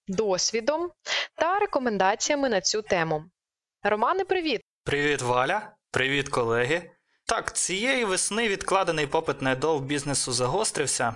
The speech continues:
Speaker 2: і одним з питань, яке виникло при переході на едо, стало питання дати електронного документа. Я для себе відмітив, спілкуючись із клієнтами,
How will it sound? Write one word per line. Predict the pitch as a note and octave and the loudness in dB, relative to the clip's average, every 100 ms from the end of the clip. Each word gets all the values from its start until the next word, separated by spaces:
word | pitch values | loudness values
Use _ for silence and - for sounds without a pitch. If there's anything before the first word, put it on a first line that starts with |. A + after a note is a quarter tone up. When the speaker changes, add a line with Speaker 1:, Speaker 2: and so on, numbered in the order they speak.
| - | -4
Speaker 2:
і | F3 | -4
одним | F#3 A3+ A3 | -2 -2 -2
з | |
питань, | - E3+ - A3 A3 | -2 -4 -2 -2 0
яке | D#3+ - D#3+ | -2 0 -2
виникло | C#3+ F3+ D#3+ D3 C#3 | 0 -2 -2 -2 -2
при | - | -2
переході | B2+ C3 B2 A#2+ - A#3+ F3+ | 0 0 2 0 0 0 0
на | D#3+ C#3+ | 0 0
едо, | C3 A#2+ | 2 0
стало | - - F#3 G3+ E3+ | 0 -2 0 0 0
питання | B2+ C#3+ D#3+ C3+ | 0 0 0 0
дати | B2+ C3 C3+ | 0 0 0
електронного | A#2+ A2+ - B2+ C3 B2 A#2 | 0 -2 0 0 0 -2 -2
документа. | B2 C#3+ C#3+ B2+ A2 G#2 - - | -2 -2 0 -2 -2 -6 -6 -8
Я | B2 F#3 G3 | -4 -2 0
для | F3+ | 0
себе | - C#4+ C4+ G#3 | 0 0 -2 -2
відмітив, | C3+ B2+ E3+ C#3+ B2+ G#2+ A#2 - - | -4 -6 -4 -4 -2 -4 -6 -16 -8
спілкуючись | - - C3 E3+ D#3+ C#3 B2+ A#2 | -6 -4 -6 -4 -2 -2 -2 -2
із | B2 | -2
клієнтами, | - E3+ A#3+ C4 G3+ B2+ A#2+ | -4 -4 -4 -2 -2 -4 -6